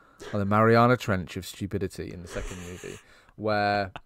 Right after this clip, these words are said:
um, <laughs> I can't remember what the, what the agency's called, but they go to America, right? And the movie takes place in America.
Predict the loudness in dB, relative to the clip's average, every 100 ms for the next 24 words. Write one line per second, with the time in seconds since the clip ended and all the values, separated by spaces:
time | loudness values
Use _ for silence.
0 | _ -20 -20 -20 _ _ -2 0 0 -2
1 | -4 -6 -8 -10 -12 -12 -14 -18 _ _
2 | _ _ _ _ -10 -4 -4 -4 -2 0
3 | 0 0 -2 -6 -4 0 2 2 -4 -10
4 | -12 -10 -10 -4 2 2 0 -2 -2 -2
5 | -6 -12 -8 -8 -8 -10 -10 -8 -6 -8
6 | -8 -6 -6 -6 -8 -6 -8 -8 -10 -10
7 | -10 -10 -14 -18